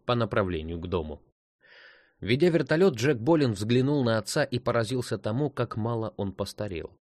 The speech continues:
каким бодрым и крепким выглядел для человека, приближающегося к восьмидесяти, и до сих пор целиком отдаётся делам, получая от них удовольствие ничуть не меньше, чем раньше.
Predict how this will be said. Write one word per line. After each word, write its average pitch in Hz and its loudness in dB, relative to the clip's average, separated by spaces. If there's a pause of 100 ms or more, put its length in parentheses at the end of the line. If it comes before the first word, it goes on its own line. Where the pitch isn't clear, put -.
(260)
каким 90 -2
бодрым 98 -2
и 82 -6
крепким 104 -6
выглядел 98 -4
для 92 -2
человека, 92 -4
приближающегося 90 -4
к 95 -14
восьмидесяти, 117 -6 (500)
и 104 -4
до 98 -2
сих - -8
пор 139 0
целиком 95 -2
отдаётся 107 -4
делам, 95 -2 (240)
получая 95 0
от 85 -8
них 95 -4
удовольствие 90 -2
ничуть 90 -8
не 104 0
меньше, 90 -6
чем 107 -4
раньше. 90 -6